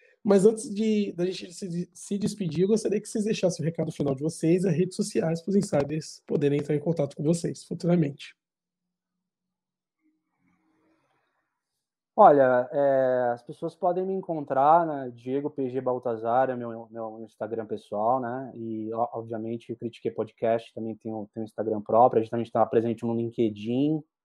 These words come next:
Speaker 2: é, e também no YouTube, né, as pessoas, elas podem, a gente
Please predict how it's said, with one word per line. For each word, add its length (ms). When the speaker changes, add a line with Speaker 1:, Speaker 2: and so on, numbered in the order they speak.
Speaker 2:
é, 960
e 300
também 280
no 140
YouTube, 600
né, 320
as 100
pessoas, 400
elas 200
podem, 380
a 60
gente 420